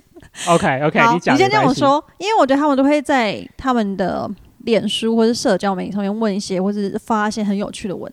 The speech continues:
Speaker 2: 章。因为我觉得我不是那种很会在就是社交媒体上面发自己文章的人，就发自己的心情或是感悟或什么之类的。我比较是那种会把那些东西留在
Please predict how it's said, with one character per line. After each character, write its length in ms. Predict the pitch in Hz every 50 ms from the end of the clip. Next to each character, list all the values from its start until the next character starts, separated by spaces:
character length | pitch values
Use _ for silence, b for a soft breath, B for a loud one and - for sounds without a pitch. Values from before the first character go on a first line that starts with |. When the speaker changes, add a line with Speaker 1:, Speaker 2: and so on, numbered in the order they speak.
| - 208
Speaker 2:
章。 200 | - - - - - - b b b b b b -
因 40 |
为 40 | 415 539 554 453
我 60 | 233
觉 240 | 202 - 208 180 180
得 320 | 180 190 185 170 - - -
我 120 | 240 240 208
不 120 | 175 247
是 100 | 254 330
那 80 | 330 311
种 240 | 247 196 - 202
很 260 | 185 - 226 233 214 175
会 240 | 185 208 285 262 247 233 - - - -
在 340 | - 277 240 214 185 165 170
就 180 | - - 220
是 80 | 208 214
社 200 | 208 - 247 196
交 120 | 208 190
媒 220 | 185 185 190 185 185
体 140 | 190 202 175
上 120 | 196 185
面 140 | 190 196 196
发 220 | - - 180 185
自 100 | - 196
己 60 | 175
文 140 | - - - -
章 180 | - - -
的 80 | 95 76
人， 180 | 55 62 - - - b b b b b -
就 100 | 269 285
发 220 | - 277 233 247
自 80 | 247 277
己 80 | 220
的 40 | 185
心 280 | 190 - 214 196 202 208
情 180 | - - 147
或 60 | 180
是 80 | 196 220
感 200 | - - 175 - -
悟 180 | - 208 202 208
或 80 | 208
什 140 | 208 - -
么 60 | -
之 160 | - - - 117
类 180 | 117 123 107
的。 160 | - - - - - -
我 80 | - 247
比 60 | 220
较 120 | - 247
是 80 | 247 262
那 100 | 247 233
种 220 | 214 196 - -
会 420 | 185 214 226 214 202 185 170 - 190 - _ _ _ _ _ _ _
把 200 | - 190 175 -
那 120 | 202 214
些 300 | 214 - 214 202 185 190
东 220 | 190 - 190 196 196
西 180 | 208 208 196 - _
留 320 | - 196 208 190 175 180 202
在 320 | 240 220 190 175 170 170